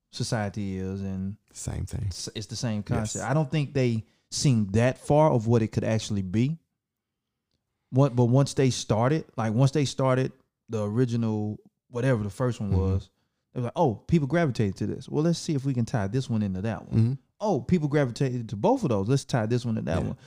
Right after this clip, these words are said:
Speaker 1: 'Cause in the original, one of the original movies, they didn't start to throw those,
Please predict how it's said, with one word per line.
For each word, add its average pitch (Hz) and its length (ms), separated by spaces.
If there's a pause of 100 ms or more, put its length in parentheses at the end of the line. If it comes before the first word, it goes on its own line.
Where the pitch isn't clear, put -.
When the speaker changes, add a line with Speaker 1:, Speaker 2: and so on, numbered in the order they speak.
(200)
Speaker 1:
'Cause 135 220
in 143 160
the 123 60
original, 131 600 (600)
one 135 240
of 110 80
the - 60
original 160 240
movies, 113 420 (300)
they 139 100
didn't 139 200
start 127 420
to - 80
throw 123 240
those, 104 560